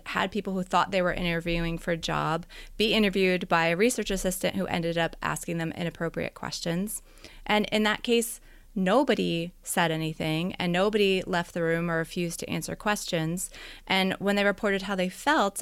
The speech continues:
they didn't feel the anger that they anticipated. They actually felt afraid. So they had this very different sort of reaction where that anxiety,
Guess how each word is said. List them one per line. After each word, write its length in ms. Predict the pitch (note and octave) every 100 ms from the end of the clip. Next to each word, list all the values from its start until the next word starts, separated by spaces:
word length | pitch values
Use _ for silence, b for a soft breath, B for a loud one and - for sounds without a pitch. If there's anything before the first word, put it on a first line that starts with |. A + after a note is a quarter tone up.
| -
they 140 | A3+
didn't 300 | A#3 D4+ D#4
feel 480 | - A#3 A3+ A3 G#3
the 200 | F#3 -
anger 580 | F3 F#3 F#3+ A3 B3+ B3
that 140 | - F#3+
they 180 | F3+ E3+
anticipated. 800 | E3 F3 G#3 A#3+ B3 C4 C4+ - B B B
They 100 | G#3
actually 380 | - F#3 - G3
felt 440 | F#3 F3 E3+ - - -
afraid. 600 | F3 - G#3 - - - _ b b b
So 460 | - F#3 E3 E3 -
they 100 | F#3+
had 180 | F#3+
this 120 | F3+ -
very 240 | F#3 F#3
different 380 | F3+ F3 F3 -
sort 160 | F3+
of 140 | E3 E3+
reaction 600 | - - - - - F3
where 140 | E3+
that 220 | - - -
anxiety, 960 | F3+ E3+ F3 E3+ F3+ F3 E3 E3 F3